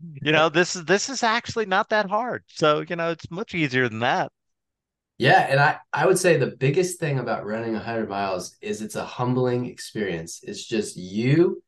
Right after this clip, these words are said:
Speaker 2: the trail, and God.
Speaker 1: Yeah.
Speaker 2: And it's a very spiritual experience.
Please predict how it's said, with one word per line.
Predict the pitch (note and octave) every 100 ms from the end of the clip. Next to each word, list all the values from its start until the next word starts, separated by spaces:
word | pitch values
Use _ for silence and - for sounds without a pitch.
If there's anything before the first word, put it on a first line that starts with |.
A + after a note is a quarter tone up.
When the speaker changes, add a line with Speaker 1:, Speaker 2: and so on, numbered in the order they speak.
| _ _ _
Speaker 2:
the | F#2+ -
trail, | - C3+ C3 C#3 C#3+ C#3
and | G2+ G2+ G2
God. | F#2+ F2 D#2 D#2 _ _ _ _ G#2
Speaker 1:
Yeah. | G2+
Speaker 2:
And | G#2 G#2 _ _
it's | A#2 -
a | G2+
very | F2 A2 A2+ A2+
spiritual | A2 - G#2+ G#2 G2+ G#2 F#2+
experience. | - - F2+ E2+ E2 - - -